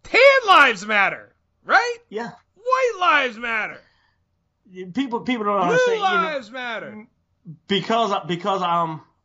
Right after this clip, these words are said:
Speaker 2: a redneck conservative, if I voice my opinion, I'm automatically a racist. Look,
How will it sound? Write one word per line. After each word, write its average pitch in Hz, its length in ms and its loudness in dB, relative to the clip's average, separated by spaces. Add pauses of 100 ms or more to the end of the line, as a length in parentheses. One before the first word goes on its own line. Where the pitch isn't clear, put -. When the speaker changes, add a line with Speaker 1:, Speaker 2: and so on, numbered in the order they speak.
Speaker 2:
a 131 360 -4 (360)
redneck 151 480 -6 (300)
conservative, 139 800 -4 (440)
if 135 140 -12
I 165 140 0
voice 170 280 -6
my 175 180 -2
opinion, 147 340 -10
I'm 151 200 -6
automatically 131 680 -6
a - 20 -6
racist. 135 500 -10 (420)
Look, 156 360 -2